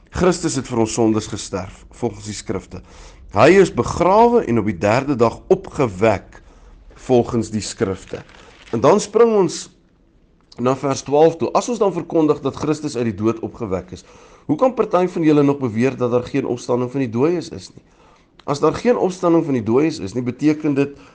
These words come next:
dat Christus ook nie opgewek is nie. En as Christus nie opgewek is nie, is ons prediking sonder inhoud en julle geloof ook sonder inhoud. Dit is as Christus nie opgewek is nie. So, ons moet net so bietjie verstaan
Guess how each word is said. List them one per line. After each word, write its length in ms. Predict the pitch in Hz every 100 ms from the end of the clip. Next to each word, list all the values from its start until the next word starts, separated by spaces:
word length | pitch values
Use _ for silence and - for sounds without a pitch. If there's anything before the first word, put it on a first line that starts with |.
| _ _
dat 160 | 139 143
Christus 500 | - 156 196 208 139
ook 200 | 135 123
nie 100 | 120
opgewek 540 | 92 - 90 90 90
is 140 | 95 107
nie. 100 | -
En 140 | 175
as 120 | 175
Christus 420 | - 185 214 220
nie 120 | 156 101
opgewek 500 | 104 113 98 95 104
is 120 | 117
nie, 120 | 139 - - _ _
is 140 | 156 170
ons 180 | 160
prediking 600 | - 131 143 156 165 165 156
sonder 460 | - 139 135 135 -
inhoud 340 | 113 104 95
en 120 | 110
julle 200 | 104 98
geloof 760 | 95 98 98 147 214 101 - _ _ _ _ _
ook 440 | 135 139 139 - -
sonder 640 | - - 117 113 110 104 -
inhoud. 520 | 98 92 98 - _ _ _ _ _ 92
Dit 200 | 143 165
is 120 | 165
as 140 | 156
Christus 420 | - 160 156 151
nie 100 | 175
opgewek 520 | 160 151 170 110 104 -
is 140 | -
nie. 100 | - - _ - - _ _
So, 160 | - -
ons 360 | - 240 254
moet 460 | 240 220 - - -
net 240 | 131 226
so 80 | -
bietjie 400 | 156 147 156 190
verstaan 880 | 170 143 - - 175 131 110 110